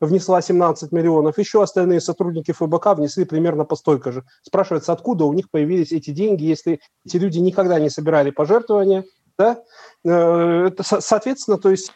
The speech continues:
схема, она была такова, то есть им просто,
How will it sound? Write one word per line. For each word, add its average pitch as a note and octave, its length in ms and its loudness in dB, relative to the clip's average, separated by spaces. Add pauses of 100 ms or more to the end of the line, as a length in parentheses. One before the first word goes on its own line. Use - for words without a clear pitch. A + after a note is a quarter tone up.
(100)
схема, F#3+ 640 0
она F#3 260 4
была F3+ 220 2
такова, F3 480 0
то - 80 -8
есть D3 160 -6
им F3 100 -4
просто, F#3 400 0